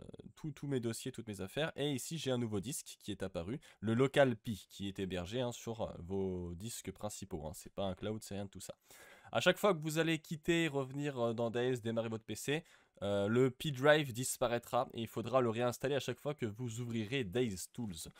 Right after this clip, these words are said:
Quand il se désinstalle et quand vous revenez, euh, quand vous le réinstallez à chaque fois, vous gardez toutes vos affaires dedans. C'est une espèce de,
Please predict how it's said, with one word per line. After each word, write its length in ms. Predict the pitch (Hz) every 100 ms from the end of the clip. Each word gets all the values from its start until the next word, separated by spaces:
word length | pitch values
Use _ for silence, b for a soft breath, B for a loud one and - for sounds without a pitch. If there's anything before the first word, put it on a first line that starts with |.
| B B B B
Quand 280 | 180 196 185
il 80 | 156
se 120 | 160
désinstalle 540 | 143 139 139 - 151 -
et 340 | 117 113 110
quand 240 | 98 127
vous 120 | 113 104
revenez, 800 | 101 92 95 120 143 170 175 -
euh, 400 | 101 98 95 95
quand 160 | 92 110
vous 120 | 98
le 60 | 95
réinstallez 480 | 98 95 - 98
à 40 | 95
chaque 180 | - -
fois, 260 | 127 151
vous 160 | 120 127
gardez 420 | 127 120 113 147
toutes 320 | - 175 -
vos 200 | 107 113
affaires 300 | 117 - 135
dedans. 440 | 117 120 90 78 -
C'est 180 | - 98
une 60 |
espèce 440 | 98 - 127 123 98
de, 220 | 110 117